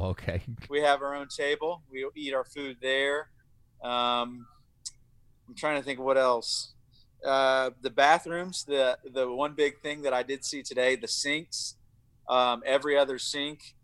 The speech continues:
Speaker 2: is, there's, like, a wooden box that's been built over the sink that you can't use. Um, as well as the urinals in the bathroom. There have been wooden boxes that have been built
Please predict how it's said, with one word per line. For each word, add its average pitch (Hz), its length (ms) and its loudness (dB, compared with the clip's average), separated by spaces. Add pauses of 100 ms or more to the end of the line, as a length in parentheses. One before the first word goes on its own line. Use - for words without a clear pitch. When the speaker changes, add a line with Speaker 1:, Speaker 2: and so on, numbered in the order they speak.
(340)
Speaker 2:
is, 123 680 -2 (140)
there's, 117 220 -2
like, 113 140 -2
a 113 60 0
wooden 127 320 -4
box 120 400 6
that's - 140 -14
been 117 200 -8
built 123 380 2
over 127 300 0
the 120 120 -8
sink 131 380 -4
that 127 80 -6
you 110 200 -12
can't 123 220 -4
use. 123 520 -4 (680)
Um, 120 480 4
as 127 320 -2
well 143 220 4
as 135 140 -2
the 123 140 -8
urinals 131 600 -4
in 135 80 -8
the 123 80 -8
bathroom. 143 680 0
There 120 440 -2
have 117 240 -6
been 120 340 -6
wooden 127 360 0
boxes 123 520 4
that 123 120 0
have 110 100 -10
been 117 200 -4
built 123 340 2